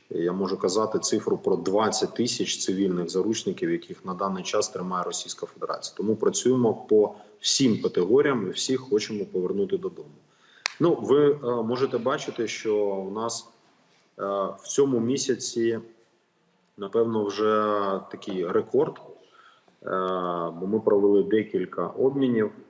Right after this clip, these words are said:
Е, сподіваюсь, і, е, що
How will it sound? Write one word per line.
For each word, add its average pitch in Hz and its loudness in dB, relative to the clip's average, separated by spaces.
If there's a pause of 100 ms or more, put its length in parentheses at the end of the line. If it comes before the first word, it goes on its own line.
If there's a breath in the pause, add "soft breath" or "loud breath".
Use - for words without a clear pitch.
(180)
Е, 90 -2
сподіваюсь, 107 2
і, 90 -2
е, 87 -2
що - -8